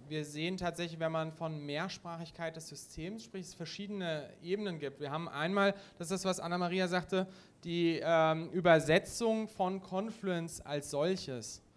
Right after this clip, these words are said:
dass da verschiedene Sprachversionen zur Verfügung stehen. Dann gibt's den Content,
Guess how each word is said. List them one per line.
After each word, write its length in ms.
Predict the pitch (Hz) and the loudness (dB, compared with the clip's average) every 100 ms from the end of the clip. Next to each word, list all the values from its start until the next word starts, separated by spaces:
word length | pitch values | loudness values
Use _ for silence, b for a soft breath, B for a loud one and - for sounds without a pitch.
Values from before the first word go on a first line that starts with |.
| b b | b b
dass 200 | 147 139 | -4 0
da 180 | 147 160 | 2 0
verschiedene 460 | 190 175 190 180 | -2 -8 -6 -8
Sprachversionen 720 | 160 - 156 160 165 139 135 135 | -8 -6 -6 -4 -6 -6 -8 -8
zur 160 | 143 | -12
Verfügung 440 | 135 131 139 135 131 | -14 -14 -14 -12 -12
stehen. 380 | - 131 120 120 - b b b b b b - | -10 -10 -10 -12 -20 b b b b b b -6
Dann 460 | 151 147 233 254 180 | 4 4 4 -2 -2
gibt's 400 | 175 220 - - | -2 -2 -6 -6
den 220 | 170 165 | -4 -4
Content, 720 | - 220 285 185 139 120 120 | -2 0 0 0 0 -2 -6